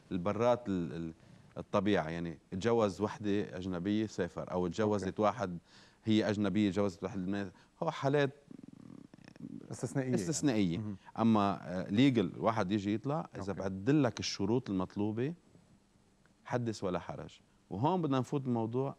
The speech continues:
Speaker 1: التنصيب اللي حرام اللبناني فوق منه أكلها، مكاتب وهمية
Speaker 2: مم.
Speaker 1: تجي كل يوم بتدفعك مصاري على شيء أنت ما رح تحصل
Speaker 2: رح
Speaker 1: عليه.
Speaker 2: نرجع له موضوع التنصيب لحتى ياخذ حقه.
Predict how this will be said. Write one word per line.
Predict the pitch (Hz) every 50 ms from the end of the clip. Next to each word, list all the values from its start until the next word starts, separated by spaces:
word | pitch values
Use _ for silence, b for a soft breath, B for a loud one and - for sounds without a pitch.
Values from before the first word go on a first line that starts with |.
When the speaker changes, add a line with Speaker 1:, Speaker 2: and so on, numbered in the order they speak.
| _ -
Speaker 1:
التنصيب | 90 - _ - 101 101 101 - - 120 123 135 139 -
اللي | - 95 92
حرام | - 104 107 131 135 117 107
اللبناني | 101 98 104 113 120 117 107 95
فوق | - 135 117
منه | 117 120 117 110 85 95
أكلها، | 98 - 101 101 107 117 131 b b b b b b b -
مكاتب | 98 104 107 - 143 151 143 - 117 101 98 101
وهمية | 101 104 101 113 120 120 113 107 107 120 143 147 _ _ _ _ _
Speaker 2:
مم. | - 123 117 107 - _ _ _ _ -
Speaker 1:
تجي | 156 156 143 135 135 139
كل | 135 - 123 117 113
يوم | 113 117 127 131 139 151 175 202 214 - _ _ _ _ _
بتدفعك | - 98 98 98 95 131 156 131 - - 117 110 107 -
مصاري | 107 104 104 - - 120 123 127 127 131 139 160 160 b b b b b b b _ _ -
على | 87 101 107 107 107
شيء | - - 139 131
أنت | 123 -
ما | 117 123
رح | 127 120 -
تحصل | - - - - - 120 110
Speaker 2:
رح | 104
Speaker 1:
عليه. | 107 131 131
Speaker 2:
نرجع | 117 107 127 143 143 135
له | 117 104
موضوع | 101 98 95 110 107
التنصيب | 98 - 107 98 - 123 107
لحتى | 107 87 110 - 110 110
ياخذ | 101 107 - -
حقه. | 123 - - 110